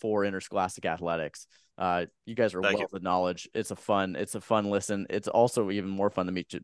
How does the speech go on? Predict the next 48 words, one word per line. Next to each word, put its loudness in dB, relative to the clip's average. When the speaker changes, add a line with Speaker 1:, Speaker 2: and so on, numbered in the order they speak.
Speaker 1:
both 0
in -12
person -2
too. -4
So 2
for 4
those 10
individuals, 4
and 0
I 4
mean 0
that, -6
<laughs> 8
for 6
those 12
individuals 8
that 6
are 6
gonna 6
be, 0
uh, 8
at 4
the 4
N 4
A 2
D -6
C -6
next -2
week, -2
definitely 6
try 8
to 4
find 6
Don 6
and -4
Josh 2
and -8
say 4
hi 6
to 2
them. 0
Uh, 8
it's, -2
it's 0
fu-, 4
again, 6
networking's 0
key. -2